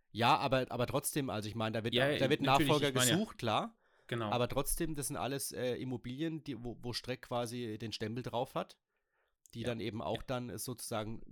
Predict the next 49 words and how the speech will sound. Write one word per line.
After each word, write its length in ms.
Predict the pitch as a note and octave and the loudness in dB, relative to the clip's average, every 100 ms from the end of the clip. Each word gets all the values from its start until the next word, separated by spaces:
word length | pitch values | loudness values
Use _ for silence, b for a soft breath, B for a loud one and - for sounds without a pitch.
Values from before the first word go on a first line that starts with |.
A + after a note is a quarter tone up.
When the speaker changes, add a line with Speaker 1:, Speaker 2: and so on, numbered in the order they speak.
| - | -8
Speaker 1:
da 80 | G2+ | -6
hätte 180 | G#2+ G#2+ | -2 0
man 100 | D#2+ | 2
auch, 240 | A#2+ - | 0 -2
gut, 160 | A2+ G2 | -6 -4
da 40 | |
hätte 160 | G#2 A#2 | -2 -2
man 160 | A2+ | -2
einfach 160 | G2 G#2+ | -2 -4
einen 100 | A2 | -4
anderen 240 | G#2 G2 | -4 -6
Bierpartner 560 | - D3 - G2+ F2+ F#2+ | -4 -4 0 -2 -2 -4
vielleicht 300 | G2+ F#2 - - | -4 -6 -8 -14
finden 320 | - G#2+ - | -8 -6 -4
müssen, 220 | G2+ - | -6 -4
in 80 | G2 | -4
Speaker 2:
Ja, 60 | D#2+ | -4
Speaker 1:
Anführungszeichen 500 | G2+ G#2+ F#2 G#2+ C3 | -6 -8 -6 -4 0
Speaker 2:
aber 80 | C3 | 2
dann 140 | C3 | 4
Speaker 1:
nur. 100 | D3+ | 4
Speaker 2:
für 100 | C3 | 2
zwei 380 | - - A2+ B2+ | -4 -4 0 2
Monate, 580 | C3 D#3 D3+ A#2+ G#2+ - | 2 2 2 0 -2 -4
das 120 | A2+ | -2
Speaker 1:
Ja. 120 | G#2+ G#2 | 0 0
Speaker 2:
ist 40 | |
ja 100 | A2+ | 0
auch 200 | - A#2+ | -2 -2
Wahnsinn 400 | A#2+ A#2 B2+ A#2 | 0 0 -2 -4
dann, 140 | G#2+ G#2 | -4 -4
Speaker 1:
Nee, 80 | |
ist 60 | A2+ | -2
Speaker 2:
ne? 80 | C#3+ | 0
Speaker 1:
auch 40 | |
Speaker 2:
Oder 180 | C#3 B2 | 0 0
wenn 120 | B2+ | -2
die 80 | B2 | -2
sagen, 280 | B2 C3 C3+ | 0 0 0
Speaker 1:
Ja. 60 | |
Speaker 2:
sie 100 | C3 | 0
machen, 360 | B2+ B2 C3+ C3 | 0 0 2 2
sie 100 | C3 | 0
machen 240 | A#2+ B2+ | 0 0
jetzt 180 | B2 B2 | 0 0
noch 120 | B2+ - | -4 -4
bis 200 | A#2+ - | -4 -4
zum 220 | - A#2+ | -4 -6
Dezember, 600 | A2+ - B2 C#3+ D#3+ | -4 0 0 0 -2